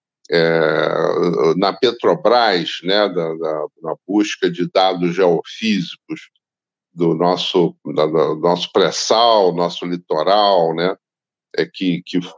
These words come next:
que vazaram, né, pros serviços de inteligência americana, isso aí comprovadamente, houve até pedido de desculpas do governo americano, né.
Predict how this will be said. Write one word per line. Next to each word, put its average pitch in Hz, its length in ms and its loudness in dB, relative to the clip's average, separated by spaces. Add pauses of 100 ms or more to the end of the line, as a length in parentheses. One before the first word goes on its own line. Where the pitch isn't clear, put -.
que 101 100 0
vazaram, 117 840 0
né, 101 280 0
pros 87 220 -6
serviços 87 600 -4
de 90 120 -6
inteligência 87 680 -2
americana, 87 520 0
isso - 180 -2
aí 117 180 -2
comprovadamente, 107 1200 0
houve 90 220 0
até 92 240 0
pedido 104 420 -2
de 104 140 0
desculpas 87 840 -2
do 87 100 0
governo 87 400 2
americano, 82 880 0
né. 90 140 -4